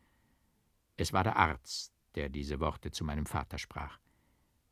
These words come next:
Man sagte mir, dass man mich des Morgens in einem erstarrten, todähnlichen Zustande gefunden und einen Nervenschlag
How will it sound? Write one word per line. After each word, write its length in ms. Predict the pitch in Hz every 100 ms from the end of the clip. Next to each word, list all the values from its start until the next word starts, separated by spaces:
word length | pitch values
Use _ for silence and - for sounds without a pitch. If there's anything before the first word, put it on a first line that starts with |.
| _ _ _ _ _ -
Man 180 | 98 92
sagte 360 | 113 175 - 143
mir, 360 | 147 151 151
dass 240 | 139 123 135
man 160 | 120
mich 160 | 120 -
des 180 | 117 117
Morgens 500 | 107 120 120 117 -
in 160 | 117
einem 220 | 101 104
erstarrten, 720 | 95 101 - 110 120 - 120 -
todähnlichen 800 | 113 120 - 117 113 107 90
Zustande 640 | - 117 107 - 107 107 113
gefunden 600 | 98 120 120 123 120 117
und 260 | 104 101
einen 280 | 107 107 104
Nervenschlag 880 | 113 120 - - - 82 76 69